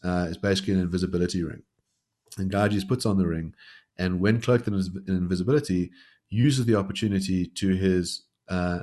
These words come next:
his gain. He goes around stealing and, you know, having sex with people that he wouldn't have access to otherwise, you know, really because there are no consequences, um,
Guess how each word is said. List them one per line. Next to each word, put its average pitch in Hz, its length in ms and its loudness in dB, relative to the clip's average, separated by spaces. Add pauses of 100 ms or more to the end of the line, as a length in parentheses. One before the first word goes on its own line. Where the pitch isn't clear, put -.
his 95 140 -2
gain. 92 480 2
He 78 80 -10
goes 90 300 -2
around 87 240 -2
stealing 95 720 0
and, 80 260 -8 (320)
you 82 80 -8
know, 82 60 -4
having 98 240 0
sex 98 240 -2
with 92 120 -4
people 98 220 -2
that 92 100 0
he 90 60 0
wouldn't 90 240 -2
have 87 80 -4
access 90 300 -6
to 90 140 -4
otherwise, 90 580 -2 (360)
you 98 80 -4
know, 95 120 6
really 107 420 6
because 98 320 0
there 95 160 4
are 95 100 2
no 101 140 0
consequences, 98 1000 -2 (380)
um, 87 340 -2